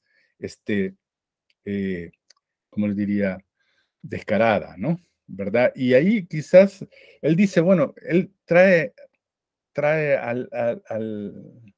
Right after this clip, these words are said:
a nuestra mente, a nuestra conciencia, eh, estas figuras, estos personajes que son muy curiosos, ¿verdad? El aventurero y el pirata, ¿no? Porque si bien es cierto que un pirata es un criminal, ¿no?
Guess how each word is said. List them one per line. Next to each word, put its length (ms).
a 100
nuestra 540
mente, 480
a 60
nuestra 300
conciencia, 800
eh, 400
estas 380
figuras, 720
estos 260
personajes 880
que 80
son 240
muy 140
curiosos, 460
¿verdad? 180
El 80
aventurero 680
y 120
el 140
pirata, 520
¿no? 320
Porque 300
si 220
bien 140
es 80
cierto 360
que 80
un 220
pirata 500
es 200
un 180
criminal, 600
¿no? 220